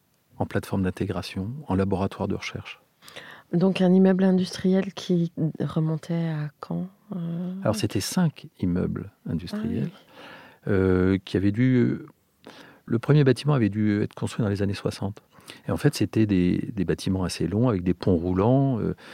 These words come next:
Speaker 1: et qu'il fallait transformer en, en immeubles, euh, de laboratoire et de
Speaker 2: Donc avec une esthétique assez forte déjà.
Speaker 1: Oui, mais,
Speaker 2: Ouais.
Speaker 1: mais un cadre professionnel que je découvrais,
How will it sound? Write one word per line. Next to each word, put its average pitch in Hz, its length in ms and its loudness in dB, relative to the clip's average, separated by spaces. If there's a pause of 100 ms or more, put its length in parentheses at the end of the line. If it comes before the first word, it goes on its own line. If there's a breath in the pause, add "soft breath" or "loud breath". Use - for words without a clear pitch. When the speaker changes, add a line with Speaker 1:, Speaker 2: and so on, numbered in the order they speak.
(280 loud breath)
Speaker 1:
et - 60 -8
qu'il - 160 -10
fallait 87 200 -2
transformer 95 520 -4
en, 87 340 -4 (400 soft breath)
en 87 120 -2
immeubles, 90 380 -2
euh, 85 460 -6 (200 soft breath)
de 87 80 -2
laboratoire 85 800 -8
et 85 40 -16
de 85 100 -18 (520)
Speaker 2:
Donc 185 160 2
avec 175 260 6
une 170 120 6
esthétique - 460 -2
assez 170 220 -2
forte 226 260 -4
déjà. 170 320 -4 (520 loud breath)
Speaker 1:
Oui, 156 240 2 (260)
mais, 104 260 2
Speaker 2:
Ouais. 202 140 -2 (200)
Speaker 1:
mais 104 120 4
un 95 80 4
cadre 107 440 2
professionnel 110 680 -2
que - 140 -4
je - 140 -8
découvrais, 104 680 -2